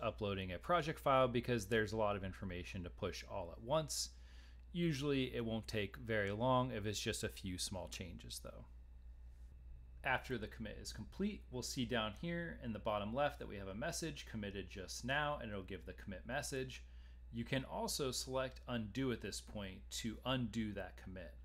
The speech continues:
So now we have a record of that change on our local machine.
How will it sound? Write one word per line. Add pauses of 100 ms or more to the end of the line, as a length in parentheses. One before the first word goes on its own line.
(480)
So
now
we
have
a
record
of
that
change
on
our
local
machine.